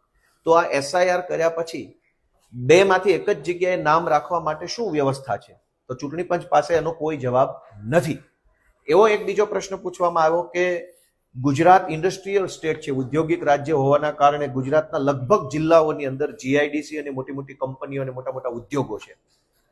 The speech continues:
આ ઉદ્યોગો, કંપનીઓમાં ઉત્તર પ્રદેશ, રાજસ્થાન, બિહાર કે અલગ અલગ રાજ્યો, મધ્યપ્રદેશના માણસો ત્યાં મજૂરી કરે છે.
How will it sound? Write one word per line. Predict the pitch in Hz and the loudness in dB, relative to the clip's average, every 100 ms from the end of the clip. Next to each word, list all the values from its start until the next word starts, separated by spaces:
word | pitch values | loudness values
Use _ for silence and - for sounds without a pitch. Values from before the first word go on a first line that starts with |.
| - _ - | -20 _ 2
આ | 143 185 | 8 10
ઉદ્યોગો, | 220 185 143 208 202 | 10 4 6 6 6
કંપનીઓમાં | 220 170 170 175 190 190 | 2 0 -4 -2 -2 0
ઉત્તર | 165 - 170 | -2 -4 -8
પ્રદેશ, | - 165 185 185 | -6 -2 -2 2
રાજસ્થાન, | 135 135 165 - 170 160 | 0 2 -4 -4 -4 -2
બિહાર | 135 143 139 147 165 170 - _ _ _ _ | 0 0 2 2 2 2 -6 _ _ _ _
કે | 170 190 | -2 -2
અલગ | 156 160 240 214 | 2 6 6 6
અલગ | 208 165 | 2 2
રાજ્યો, | 135 135 170 | 0 0 0
મધ્યપ્રદેશના | 147 135 156 160 160 170 160 165 | -2 -4 -6 -4 -6 -6 -8 -8
માણસો | 139 131 135 170 | -4 -4 -4 -12
ત્યાં | 185 175 | -10 -6
મજૂરી | 135 135 180 151 | -4 0 0 0
કરે | 117 104 | -2 -8
છે. | - | -16